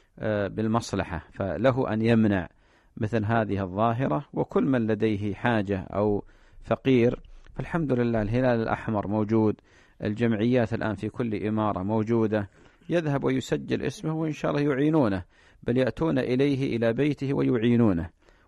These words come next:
ولذلك أنا أتفق مع، آه، من يذهب إلى منع مثل هذه الظاهرة، ولو بلغتم عنها، يعني عن هؤلاء الذين يتسولون عند المساجد، لكان هذا من ضمن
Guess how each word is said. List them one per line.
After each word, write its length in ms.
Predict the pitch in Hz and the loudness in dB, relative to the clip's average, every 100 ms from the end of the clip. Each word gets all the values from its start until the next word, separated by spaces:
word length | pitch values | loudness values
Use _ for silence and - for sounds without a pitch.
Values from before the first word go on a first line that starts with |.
| - | -6
ولذلك 540 | 113 117 135 131 - | -2 0 2 0 -2
أنا 280 | - 117 113 | -2 0 -2
أتفق 460 | - 147 131 - | -2 -2 -2 -2
مع، 360 | 117 101 107 - - _ _ _ _ _ _ _ _ - | -2 0 0 -4 -8 _ _ _ _ _ _ _ _ -8
آه، 400 | 101 98 98 98 | -4 -2 -2 -4
من 220 | 98 110 | -2 0
يذهب 380 | 120 131 117 110 | 0 0 0 -2
إلى 200 | 107 107 | -2 0
منع 300 | 123 143 110 | 2 2 0
مثل 240 | 110 - | -2 -4
هذه 340 | 104 107 101 95 | -2 -2 -2 -4
الظاهرة، 540 | 92 101 90 90 85 - _ _ _ | -2 -2 -2 -4 -12 -16 _ _ _
ولو 260 | - 98 113 | -6 -2 0
بلغتم 600 | 110 120 131 - 110 98 | 2 2 2 0 -2 0
عنها، 420 | 113 101 95 107 - _ _ _ | 2 2 0 -4 -8 _ _ _
يعني 200 | - 87 | -6 -4
عن 160 | 85 92 | -4 -4
هؤلاء 460 | 101 98 110 113 101 | -2 0 0 0 -2
الذين 380 | 98 98 101 | -4 -4 -4
يتسولون 720 | 101 - 98 113 104 107 110 | -4 -6 -8 -4 -2 0 -2
عند 180 | 90 101 | -2 -2
المساجد، 680 | 98 95 - 120 135 160 160 - _ _ _ | -2 -2 -2 0 2 0 -4 -10 _ _ _
لكان 360 | - - 120 113 | -8 -2 0 0
هذا 380 | 107 120 107 104 | 0 0 0 -2
من 240 | 101 104 | -2 -2
ضمن 440 | 113 127 120 127 | 0 2 2 0